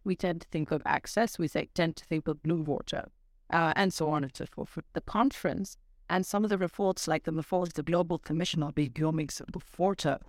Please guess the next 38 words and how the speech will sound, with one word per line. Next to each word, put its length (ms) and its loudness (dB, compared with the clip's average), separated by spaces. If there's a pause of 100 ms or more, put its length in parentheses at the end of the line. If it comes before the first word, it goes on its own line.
(480)
has 280 4
pointed 480 0
out 280 4
that 140 -2
you 80 2
have 300 -4
to 100 -4
look 160 0
at 160 2
water 380 0
as 180 2
an 120 2
entire 560 0
site, 340 -2 (540)
a 60 2
whole 300 4
water 320 0
cycle, 400 -4
starting 480 2
with 140 0 (300)
clean 340 2
water 480 0
and 140 -2
the 80 -8
blue 160 2
cultures, 500 2 (400)
green 260 6
infrastructure 720 0
and 140 -2
green 320 2
infrastructure. 560 -4 (120)
Everything 500 2
should 220 -2
be 100 0
taken 320 -2
without, 340 -2 (500)
uh, 300 6
into 480 2